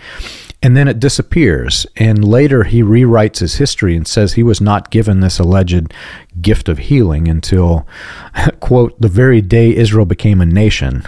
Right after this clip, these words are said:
And he says nineteen forty-seven, but it, Nation of Israel actually formed nineteen forty-eight. So William Branham's history has been rewritten.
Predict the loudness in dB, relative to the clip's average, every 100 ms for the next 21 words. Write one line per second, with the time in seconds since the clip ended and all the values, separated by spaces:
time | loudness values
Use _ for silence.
0 | -14 -10 -4 0 0 0 -2 0 0 0
1 | -2 -2 -4 -4 -2 0 0 0 0 -2
2 | -4 -10 -18 -16 -16 -18 _ -6 -2 -2
3 | 0 -2 0 0 0 0 0 -2 -4 -4
4 | -4 -2 -6 -2 -2 0 -2 -4 -4 -2
5 | 0 0 0 -2 -8 _ _ -18 -18 -16
6 | -4 0 2 2 2 2 2 0 0 -2
7 | -2 -2 -2 0 -2 -2 -2 0 2 2
8 | 2 0 -2 -2 -8